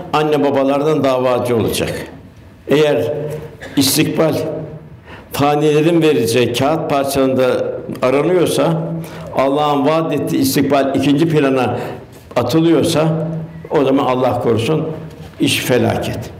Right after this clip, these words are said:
Bir hadis-i şerif, affedin, ayet-i kerime. Meryem Sûre elli dördüncü ayet. Meryem Sûre elli dördüncü ayet. Resulüm kitapta İsmail'e an buyuruyor. İsmail, İsmail peygamber. İbrahim Aleyhisselam oğlu.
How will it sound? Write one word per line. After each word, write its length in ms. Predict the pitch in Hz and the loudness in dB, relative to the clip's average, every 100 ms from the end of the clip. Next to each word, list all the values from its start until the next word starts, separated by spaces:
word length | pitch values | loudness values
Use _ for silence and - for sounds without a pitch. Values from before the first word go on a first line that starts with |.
| - - | -20 -10
Bir 260 | 131 147 165 | 0 2 4
hadis-i 400 | 160 139 147 143 | 2 2 0 0
şerif, 440 | 156 143 151 - | 2 0 0 -4
affedin, 320 | - 143 139 127 | -2 0 2 0
ayet-i 440 | 107 135 135 135 | 2 2 2 0
kerime. 340 | 135 120 113 113 - - - - - | 0 2 0 -2 -6 -10 -16 -20 -4
Meryem 440 | 131 139 143 160 | 0 2 2 2
Sûre 220 | 160 143 147 | 2 2 2
elli 320 | 147 139 139 | 2 4 4
dördüncü 420 | 143 135 135 131 | 2 2 2 2
ayet. 440 | 120 110 110 - - - - - - | 2 0 -2 -6 -10 -14 -20 -14 -2
Meryem 400 | 117 135 139 135 | 0 2 2 0
Sûre 240 | 139 131 | 0 2
elli 260 | 123 123 120 | 2 2 0
dördüncü 300 | 123 117 127 | 0 0 0
ayet. 380 | 117 - - - - - - - - | 0 -2 -4 -8 -12 -18 -20 -14 0
Resulüm 480 | 156 156 160 151 170 170 170 - - | 0 2 2 2 0 -2 -6 -8 -4
kitapta 520 | - 151 165 - 170 | 0 2 2 0 0
İsmail'e 580 | 170 127 - 151 156 160 | 0 0 0 2 2 2
an 340 | 170 156 143 | 0 0 2
buyuruyor. 380 | 110 110 - - - - - - - - - - - | 0 0 -2 -4 -6 -10 -16 -20 -20 -20 -20 -12 -6
İsmail, 400 | - 139 165 185 | 0 2 2 0
İsmail 340 | - 139 131 | 0 0 0
peygamber. 500 | 113 101 92 85 82 80 - - | 0 0 0 -2 -4 -6 -10 -4
İbrahim 280 | 110 127 120 | 0 2 2
Aleyhisselam 580 | 117 113 110 107 101 - | 0 0 -2 -2 -2 -2
oğlu. 200 | 101 | -4